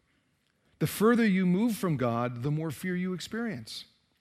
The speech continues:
Without God, there's only futility. Without God, there's no,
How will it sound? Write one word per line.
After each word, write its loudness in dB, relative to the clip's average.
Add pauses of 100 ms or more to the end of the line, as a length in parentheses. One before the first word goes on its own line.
(1400)
Without 6
God, 4 (280)
there's 6
only 4
futility. 4 (1700)
Without 8
God, 10
there's 6
no, 2